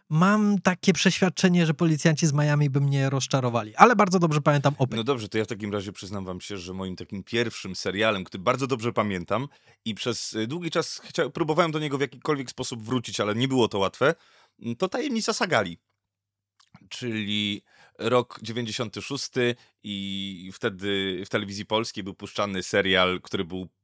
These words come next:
Speaker 2: koprodukcją polsko-niemiecką, właśnie o nazwie Tajemnica Sagali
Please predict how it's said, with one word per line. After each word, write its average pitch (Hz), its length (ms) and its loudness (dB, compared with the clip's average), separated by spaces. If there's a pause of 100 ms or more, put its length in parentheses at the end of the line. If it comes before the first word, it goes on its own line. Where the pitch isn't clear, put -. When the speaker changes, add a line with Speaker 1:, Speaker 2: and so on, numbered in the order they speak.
(120)
Speaker 2:
koprodukcją 107 600 -4
polsko-niemiecką, 104 800 -2 (520)
właśnie 98 320 -4
o 98 80 -4
nazwie 92 340 -4
Tajemnica 107 600 0
Sagali 123 520 4